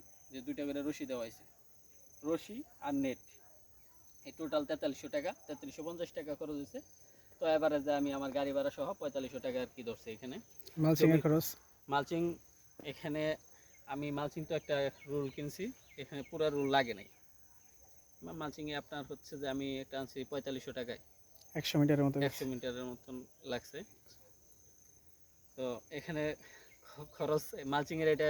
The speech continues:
Speaker 1: আপনার ই করতে হবে আগে, ভাগ করতে হবে যে আমার যতটুকু ক-, লাগছে ওটা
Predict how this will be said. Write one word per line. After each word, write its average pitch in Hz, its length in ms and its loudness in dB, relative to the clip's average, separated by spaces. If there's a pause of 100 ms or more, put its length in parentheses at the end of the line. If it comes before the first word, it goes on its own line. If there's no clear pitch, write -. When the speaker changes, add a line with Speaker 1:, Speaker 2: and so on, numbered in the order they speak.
(140)
Speaker 1:
আপনার 147 220 -6
ই 165 60 -2
করতে 165 260 2
হবে 120 180 4
আগে, 113 140 -6 (160)
ভাগ 120 180 -2
করতে 156 200 -2
হবে 135 160 2
যে 131 80 0
আমার 127 220 0
যতটুকু 135 320 -6 (260)
ক-, 127 300 -2 (100)
লাগছে 135 360 0
ওটা 131 240 -4